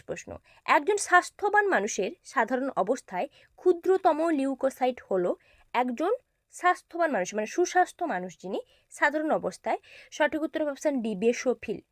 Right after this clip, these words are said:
ক্ষুদ্রতম, সব থেকে ছোট লিউকোসাইটটা হচ্ছে বেসোফিল কণিকা। ঠিক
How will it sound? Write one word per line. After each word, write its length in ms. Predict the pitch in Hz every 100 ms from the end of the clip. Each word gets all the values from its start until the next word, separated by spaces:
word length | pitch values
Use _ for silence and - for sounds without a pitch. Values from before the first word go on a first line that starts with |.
| _ _ _
ক্ষুদ্রতম, 540 | 330 240 349 370 370 392 -
সব 100 | - -
থেকে 140 | 320 330 -
ছোট 180 | 359 370 392
লিউকোসাইটটা 560 | 254 208 202 196 185 208
হচ্ছে 220 | 196 - 508 - _ _
বেসোফিল 420 | 190 233 262 233 170
কণিকা। 280 | 175 165 - - _ _ _ _ _
ঠিক 120 | 415